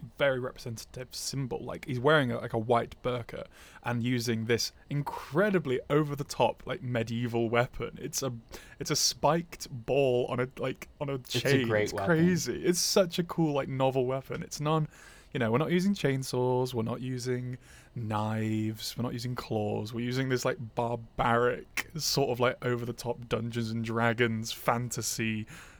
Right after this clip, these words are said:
Speaker 1: uh, torture device. It's so good. But yeah, the film at large is, like,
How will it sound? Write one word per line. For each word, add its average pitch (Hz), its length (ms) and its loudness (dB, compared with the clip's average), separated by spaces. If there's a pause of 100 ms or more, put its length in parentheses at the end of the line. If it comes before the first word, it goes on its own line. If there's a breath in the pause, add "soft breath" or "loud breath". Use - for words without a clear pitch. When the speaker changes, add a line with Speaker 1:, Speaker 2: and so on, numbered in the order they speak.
Speaker 1:
uh, 120 300 0
torture 135 400 -4
device. 117 400 -6
It's - 120 -8
so 123 320 -4
good. - 380 -8 (500 loud breath)
But 208 100 -4
yeah, 214 100 2
the 190 80 -2
film 240 280 -2
at - 60 -6
large 156 380 0
is, 120 140 -6
like, 127 220 -6